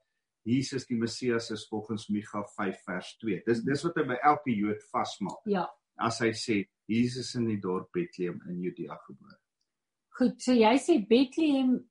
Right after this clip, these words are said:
Speaker 2: en Jerusalem was eintlik naby aan
Speaker 1: Baie
Speaker 2: mekaar.
Speaker 1: naby aan mekaar.
Speaker 2: Okay. Nou vertel vir my
Speaker 1: Ek en jy het
Speaker 2: van
Speaker 1: in Bethlehem, naby Bethlehem gebly.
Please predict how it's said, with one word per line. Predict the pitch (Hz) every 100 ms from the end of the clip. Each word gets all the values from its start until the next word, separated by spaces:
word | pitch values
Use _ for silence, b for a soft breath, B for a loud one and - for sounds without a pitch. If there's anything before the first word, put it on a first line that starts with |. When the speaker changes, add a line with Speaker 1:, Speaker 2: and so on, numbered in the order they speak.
| -
Speaker 2:
en | 214 208 208 208 _ _ _ _ -
Jerusalem | 214 208 247 - 254 196 185 185 175 -
was | 202 208
eintlik | 208 214 208
naby | 196 208 208
aan | 87
Speaker 1:
Baie | 92 92
Speaker 2:
mekaar. | 85
Speaker 1:
naby | 78 73
aan | 71
mekaar. | - - - _ _ _ _ 185
Speaker 2:
Okay. | 165 - _ _ _ -
Nou | 202 214
vertel | 247 - 311 330
vir | 330 359 311
my | 214 196
Speaker 1:
Ek | 208
en | 135
jy | 120 117 113
het | 104
Speaker 2:
van | - 101
Speaker 1:
in | 104 -
Bethlehem, | - 123 - 147 131 127 120
naby | 104 110 135 135
Bethlehem | 104 95 - 90 90
gebly. | - 90 95 160